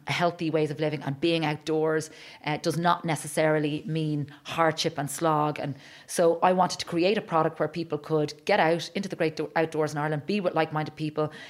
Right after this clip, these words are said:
get together in a, in a group and find support and no judgment and no intimidation, and nobody's better or worse than you for all ages,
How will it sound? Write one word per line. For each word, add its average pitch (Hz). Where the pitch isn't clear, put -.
get 190
together 170
in 180
a, 185
in 185
a 175
group 165
and 165
find 214
support 170
and 156
no 185
judgment 170
and 151
no 190
intimidation, 165
and 151
nobody's 175
better 165
or 151
worse 165
than 151
you 143
for -
all 180
ages, 156